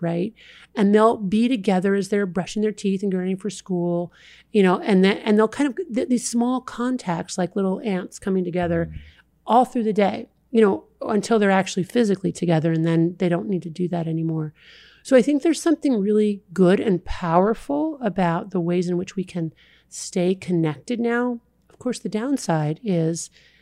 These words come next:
Speaker 1: that we're all connecting in the matrix. And for some of us, that means we're not having these in real life connections, and we can't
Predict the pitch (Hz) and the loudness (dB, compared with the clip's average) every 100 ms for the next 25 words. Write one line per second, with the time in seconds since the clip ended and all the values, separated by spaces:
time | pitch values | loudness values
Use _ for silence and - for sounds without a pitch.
0 | _ _ 185 160 170 277 _ _ 190 175 | _ _ 0 2 -2 -6 _ _ -2 0
1 | 175 175 180 185 _ _ _ _ - 180 | 0 0 -2 -6 _ _ _ _ -4 -2
2 | 180 - - 175 165 165 214 247 - 170 | -2 -4 -4 0 2 2 0 -2 -4 -6
3 | 170 - - _ _ _ _ - 202 170 | -6 -12 -12 _ _ _ _ -6 -2 0
4 | 170 - _ _ 196 175 254 269 214 180 | 0 -4 _ _ -6 -4 -2 0 0 -2
5 | - 190 202 185 - 180 170 170 180 214 | -4 -4 -2 -4 -4 -4 -2 -2 -2 -2
6 | 254 - 175 170 165 156 233 185 156 156 | -6 -8 -4 -2 -2 -4 -4 -2 0 -2
7 | 156 160 170 - 180 165 - - 185 190 | -2 -4 -6 -8 -8 -6 -8 -8 -6 -8
8 | - _ _ _ _ _ - 190 170 170 | -12 _ _ _ _ _ 0 2 4 2
9 | - 220 208 330 | -2 -2 0 -2